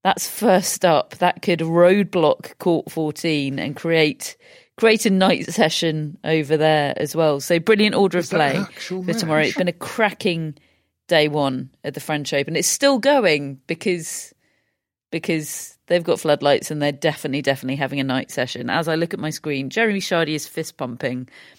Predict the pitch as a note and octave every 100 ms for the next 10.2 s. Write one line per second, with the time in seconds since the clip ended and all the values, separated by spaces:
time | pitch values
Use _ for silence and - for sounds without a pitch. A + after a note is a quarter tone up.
0 | _ _ - D3+ D3+ D3 D3 - D3 C3+
1 | D3 C#3 - - - D#3 - D3+ - D3+
2 | C#3+ C3+ C3 B2 _ _ _ _ _ _
3 | - D#3 C#3 C#3 - C#3+ C#3 C#3 C3+ C3+
4 | C3+ - F#3+ D#3 F#3 G3 - G#3 G3 -
5 | G3 F#3+ F3+ E3+ D#3+ - - _ - -
6 | A3 G#3 G3 G#3 F#3 F3+ E3+ E3 D#3+ -
7 | _ _ - G3 F3 E3+ F#3 E3+ F3+ F3
8 | - F3+ F3 G3 F#3+ - E3+ F3 F3+ F#3+
9 | F#3 F3+ F3 D#3+ F3 E3 E3 E3+ E3+ E3+
10 | E3+